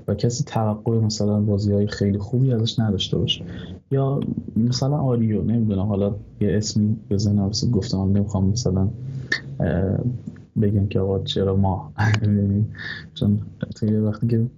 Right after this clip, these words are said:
بحث، اه، هندل کردن قشر جوانتر و بی تجربه تر میاد، همه فرار می‌کنن چون سخت‌تره و کلاً بار بزرگیه،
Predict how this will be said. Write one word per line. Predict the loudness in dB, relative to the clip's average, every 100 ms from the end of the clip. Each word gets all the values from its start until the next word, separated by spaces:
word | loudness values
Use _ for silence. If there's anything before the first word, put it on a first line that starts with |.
| -2
بحث، | -2 2 2
اه، | 2 -2 -8 -6 -2 0 2 0 -2 -4
هندل | 0 2 2
کردن | 0 0 2 2 2 2 0 -4 -2
قشر | 0 0 0 0 0 0
جوانتر | 0 2 0 0 0 0
و | 0
بی | 0 0
تجربه | 0 0 0
تر | 0 0 2
میاد، | 2 2
همه | 0 2 2 0 -2 -12 -20 -20 -4
فرار | -2 0 2 2
می‌کنن | 0 0 0 0 0
چون | 0 2 2 -2 -12 -16 -12 -2
سخت‌تره | 0 2 0 -2 0 2 2
و | 2 2 0 -4 -12 -20 -20 -20 -20 _ _
کلاً | -2 0 2 2 0
بار | 0 2 2 2 0 -2 -2
بزرگیه، | 0 2 2 0 2 2 2 2 0